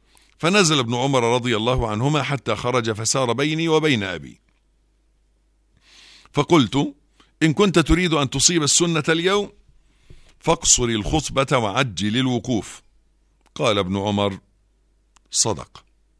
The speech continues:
باب الوقوف بعرفة. حدثنا علي بن عبد الله قال حدثنا سفيان قال حدثنا عمرو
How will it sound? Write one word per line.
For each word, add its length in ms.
باب 380
الوقوف 460
بعرفة. 640
حدثنا 560
علي 280
بن 180
عبد 240
الله 400
قال 260
حدثنا 520
سفيان 580
قال 260
حدثنا 540
عمرو 460